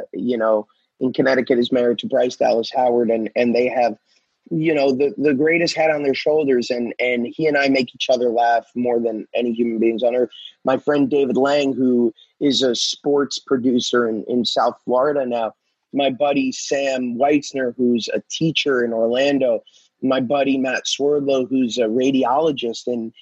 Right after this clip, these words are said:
in Orlando, and, and my other buddy Brett Horgan, who's a radiologist in, in Atlanta. The-, these are guys who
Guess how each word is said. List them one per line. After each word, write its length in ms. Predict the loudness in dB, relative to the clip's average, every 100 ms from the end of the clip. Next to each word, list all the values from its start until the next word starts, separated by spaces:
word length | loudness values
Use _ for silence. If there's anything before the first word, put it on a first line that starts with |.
| -20 -6
in 180 | 0 2
Orlando, 640 | 2 2 0 0 2 2
and, 200 | 2 -2
and 220 | -2 -2 0
my 160 | 0
other 160 | 2 2
buddy 240 | 0 0
Brett 200 | 0 0
Horgan, 420 | 0 0 2 0
who's 200 | 0 -2
a 40 | 0
radiologist 840 | 0 2 2 2 0 -2 -6 -8 -8
in, 340 | -6 -4 -6 -8 _ _ _
in 160 | 0 2
Atlanta. 460 | 2 2 2 2 0
The-, 240 | 0 0
these 240 | 0 2 2
are 60 |
guys 360 | 2 2 2 0
who 320 | 0 0 0